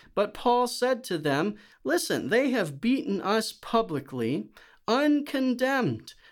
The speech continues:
men who are Roman citizens, and have thrown us into prison. Do they now throw us out secretly? No, let them come themselves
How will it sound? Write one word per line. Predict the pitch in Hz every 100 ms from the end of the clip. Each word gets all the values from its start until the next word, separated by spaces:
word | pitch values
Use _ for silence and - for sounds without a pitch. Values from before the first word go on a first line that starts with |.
| _
men | - 226 285 277
who | 247 226
are | 196 180
Roman | 170 226 262 254 247
citizens, | - 254 247 214 - 139 107 - - -
and | 196
have | 196 185
thrown | - - 240 285 269
us | 254 233
into | 226 214
prison. | 202 185 160 151 170 226 - - -
Do | 208
they | 220 214
now | 220 233 247
throw | 254 - 226 226
us | 220 208
out | 202 202 -
secretly? | - - 311 311 233 196 - 101 104 113 _ _ _ _ -
No, | 196 254 285 262 233 202 -
let | 160 240 302 -
them | 202 214
come | 214 - 190 208
themselves | 190 165 151 147 - 226 139 131 170 -